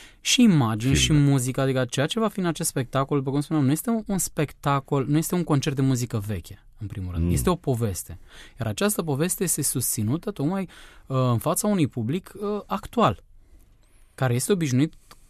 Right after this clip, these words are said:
Speaker 1: mai mult cu sonorități, să zicem, mai moderne decât cu sonoritățile vechi. Ori noi, în general, lumea, pe noi lumea ne cunoaște cu muzică veche, da? Deci e obișnuită cu ceea ce facem noi. Ori noi am,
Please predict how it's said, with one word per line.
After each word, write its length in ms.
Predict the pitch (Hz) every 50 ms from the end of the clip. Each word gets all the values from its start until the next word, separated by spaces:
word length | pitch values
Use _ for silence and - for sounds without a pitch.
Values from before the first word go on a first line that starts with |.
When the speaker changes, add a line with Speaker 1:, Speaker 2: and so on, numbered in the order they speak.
| _ - _ _ -
Speaker 1:
mai 200 | 151 131 127 127
mult 200 | 156 196 214 -
cu 280 | - 214 190 160 151 - - - - - - -
sonorități, 1000 | - - - 147 143 139 131 123 120 - - - - 127 - - - - - -
să 100 | - -
zicem, 220 | 120 113 - 131 117
mai 280 | 113 113 110 117 120
moderne 480 | 120 120 117 117 107 117 127 127 123 120
decât 280 | 110 117 104 - 127 -
cu 200 | - - - 123
sonoritățile 760 | 117 - 123 113 113 110 107 98 - 110 - - 104 98 98
vechi. 260 | 95 87 87 82 78 - - - - - - - - -
Ori 460 | - 110 127 131 123 113 110 104 104 98
noi, 260 | 104 101 104 131 170
în 100 | 185 170
general, 360 | 147 131 117 120 147 170 170 160 151 123 - - - 139 143 139
lumea, 500 | 135 147 160 156 147 139 135 127 120 120
pe 100 | - 131
noi 160 | 127 131 139 135
lumea 240 | 127 135 143 135
ne 100 | 123 120
cunoaște 400 | 110 - 120 123 135 127 - -
cu 140 | 107 - -
muzică 400 | 113 120 127 117 120 110 - 117 110 98 98
veche, 300 | 113 104 95 92 - 98
da? 180 | 101 - 143
Deci 220 | 156 151 143 - -
e 80 | 190
obișnuită 520 | 170 160 160 165 156 175 185 180 156 160 139
cu 160 | - - 135
ceea 260 | - - 143 131 123
ce 120 | - -
facem 460 | 107 - - 113 104 101 - 104 92 90
noi. 220 | 85 82 80 87 - - - - - - -
Ori 120 | - 123 131
noi 180 | 165 208 240 247
am, 140 | 220 -